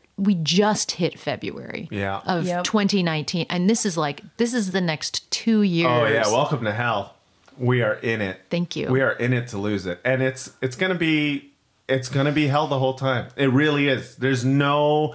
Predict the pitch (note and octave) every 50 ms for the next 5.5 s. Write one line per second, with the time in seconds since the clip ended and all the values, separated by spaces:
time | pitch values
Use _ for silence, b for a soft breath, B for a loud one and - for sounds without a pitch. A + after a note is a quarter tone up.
0 | B B - - C#3 C3+ C#3 C3+ - - C#3 A#2+ A#2+ B2 A#2+ A2 A2+ G#2 - -
1 | - B2+ B2 A#2 B2 A#2+ A2+ B2 A#2+ A#2+ A#2+ A2+ A#2 B2 B2+ A#2+ A#2+ B2 A#2+ A#2+
2 | A#2 A#2 G#2+ A2 G2+ - A#2+ A#2+ A#2 A2 G#2+ G#2+ A2 - A2+ G#2 - - G#2+ D3+
3 | F3 A#3 - - - - C3+ B2+ A#2 A2 G#2+ A#2+ B2 B2 b b b b b b
4 | b b b _ - - - - C3 B2 A#2+ A#2 A#2 A2+ - - C3+ A#2+ A#2+ B2
5 | A#2+ A2+ G#2+ F#2+ F2+ - - - -